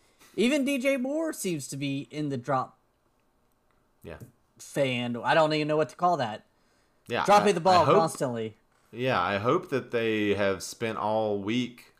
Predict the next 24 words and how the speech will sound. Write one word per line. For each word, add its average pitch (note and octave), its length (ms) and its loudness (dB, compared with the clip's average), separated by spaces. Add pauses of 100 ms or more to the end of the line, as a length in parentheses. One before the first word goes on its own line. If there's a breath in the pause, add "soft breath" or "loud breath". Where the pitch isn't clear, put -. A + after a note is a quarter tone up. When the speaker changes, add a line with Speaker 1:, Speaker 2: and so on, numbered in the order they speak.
(120)
Speaker 2:
on G2+ 180 -8
the F#2+ 60 -4
jugs G2+ 360 -2
machine, F2+ 600 -10 (540 soft breath)
or A2+ 420 4 (100)
better G#2 200 2
yet, G2+ 340 0
having F#2+ 280 -6
Darnold F#2 380 -2
throw - 340 -4
them F2+ 220 -8
the D#2+ 60 -12
ball, D2 440 -8 (720 soft breath)
getting G2 180 -8
that F2+ 180 -8
timing F#2+ 420 -8
down D#2 200 -10
a D2 40 -12
little D2 180 -10
bit. D2 340 -10 (480 soft breath)
But F2+ 400 -6 (920)
I, F2 120 -4 (720 loud breath)
it's, C3 220 -6 (120)
it's - 600 -8